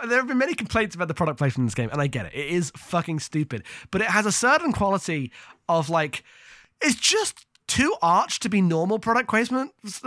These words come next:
product placement, so it has to be, like, this square level of indulgent of, like, "No,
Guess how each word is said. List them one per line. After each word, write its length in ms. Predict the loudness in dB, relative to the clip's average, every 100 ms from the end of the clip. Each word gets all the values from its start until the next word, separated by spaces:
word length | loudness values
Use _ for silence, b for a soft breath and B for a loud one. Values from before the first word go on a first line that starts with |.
| -10
product 280 | -2 -2 2
placement, 300 | 0 0 0
so 60 |
it 40 | 2
has 120 | 0
to 60 | 0
be, 60 |
like, 240 | -2 -2 -4 B B
this 120 | -2
square 360 | 0 2 4 4
level 260 | 4 4 2
of 100 | 0
indulgent 440 | 0 0 -2 -2
of, 100 | -2
like, 120 | 0
"No, 220 | 2 0